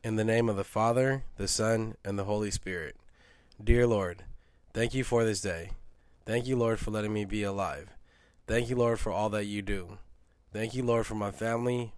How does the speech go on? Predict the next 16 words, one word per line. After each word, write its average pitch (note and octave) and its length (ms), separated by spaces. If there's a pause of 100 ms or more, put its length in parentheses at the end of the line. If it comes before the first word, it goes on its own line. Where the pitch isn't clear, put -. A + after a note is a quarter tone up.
my G2+ 140
friends, G#2+ 480 (360)
and A2 160
my G#2 140
girlfriend. F#2+ 540 (560)
Thank A#2 200
you, B2+ 120
Lord, A2+ 180
for A2 140
giving A2+ 260
me A#2 100
the G#2 140
opportunity B2 720
to - 160
cut A#2+ 220
hair G2 340